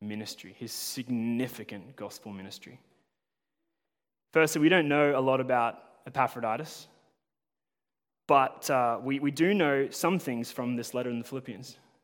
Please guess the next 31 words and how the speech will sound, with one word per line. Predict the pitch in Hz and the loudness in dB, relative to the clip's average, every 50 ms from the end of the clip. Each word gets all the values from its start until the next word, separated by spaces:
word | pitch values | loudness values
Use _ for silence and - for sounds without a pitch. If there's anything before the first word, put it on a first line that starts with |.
| _ | _
We | - 139 | 0 2
know | 147 143 | 2 4
that | 139 143 135 | 2 2 0
he | 147 | 0
was | 135 135 - - | -2 -4 -6 -8
from | - - - 151 147 180 196 190 175 | -10 -2 2 4 4 4 4 2 0
Philippi | - - 165 185 196 - 147 | 0 2 2 2 4 4 2
originally. | 123 113 117 117 139 151 135 123 110 101 95 - - _ _ _ _ _ _ _ _ _ _ _ _ _ _ _ _ _ _ _ _ _ _ _ _ _ _ _ _ _ _ _ _ _ _ _ _ _ _ _ | 0 0 0 0 -2 -4 -4 -6 -6 -8 -10 -14 -18 _ _ _ _ _ _ _ _ _ _ _ _ _ _ _ _ _ _ _ _ _ _ _ _ _ _ _ _ _ _ _ _ _ _ _ _ _ _ _
But | - 151 | 2 4
we | 151 151 | 4 6
know | 151 180 214 220 | 8 8 10 10
that | 185 185 147 - - - - - - - | 10 8 6 4 0 -10 -18 -20 -20 0
Paul | - 185 196 220 214 | 6 8 8 8 8
calls | - 190 185 170 143 | 8 6 6 6 6
him | 156 143 | 2 2
a | 135 120 | 0 0
brother | 120 131 135 143 165 185 147 104 - - - - - - _ _ _ _ - | -2 0 4 6 6 6 4 2 -2 -6 -12 -20 -20 -20 _ _ _ _ -6
and | 123 143 143 | -4 -2 -2
a | 131 | -2
fellow | - - - 185 185 175 151 | -2 2 4 6 6 6 6
worker | 135 123 123 127 131 165 196 202 - 156 | 4 2 2 2 4 4 2 2 0 -2
and | 117 117 117 | -2 -2 -4
a | 113 | -4
soldier | - - - - - 143 143 190 208 202 135 143 127 | -4 -4 -4 -2 0 0 2 2 2 2 0 0 0
and | 117 120 127 | 0 0 -2
a | 120 | -2
minister | 120 127 156 208 233 233 - - 139 | 0 2 2 2 2 0 0 -2 -2
and | 117 110 | -2 -2
a | 107 | -4
messenger. | 107 107 131 190 190 - - 214 151 123 95 85 - | -4 -2 -2 -2 0 0 0 -2 -2 -2 -4 -6 -6
Like, | 135 135 135 - - | -4 -4 -4 -4 -8